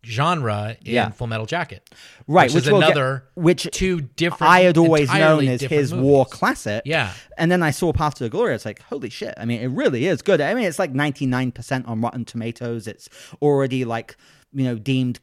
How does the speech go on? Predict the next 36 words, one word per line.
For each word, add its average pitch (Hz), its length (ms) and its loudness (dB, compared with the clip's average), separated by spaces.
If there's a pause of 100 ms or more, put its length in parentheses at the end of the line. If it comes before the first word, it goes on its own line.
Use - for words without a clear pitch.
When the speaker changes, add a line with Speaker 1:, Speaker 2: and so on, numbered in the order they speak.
(120)
Speaker 2:
culturally 135 640 -4
significant 120 880 -6
and 107 240 -10 (180)
all 127 180 -4
that 123 180 -6
stuff. - 440 -8
You 127 120 -4
know, 107 140 -4
it's, - 160 -12
it's - 200 -8
a 120 80 -6
really 156 360 0
acclaimed 127 340 -4
movie. 127 420 -2 (260)
And 190 140 -4
obviously 131 320 -6
Kirk - 320 -6
Douglas 113 400 -6
was 104 120 -8
huge, 131 280 -2
Speaker 1:
Of - 60 -10
Speaker 2:
who 127 60 -2
Speaker 1:
course. 98 120 -6
Speaker 2:
came 117 240 -2
back 110 240 -6
for 117 80 -14
Spartacus. 151 600 -4
Speaker 1:
That's 92 180 -10
right. 110 180 -10 (240)
Speaker 2:
But, 156 220 4
um, 143 400 4 (420)
it's 196 220 2
a 143 80 -2
film 123 400 0
very 147 360 -2
worth 127 460 -4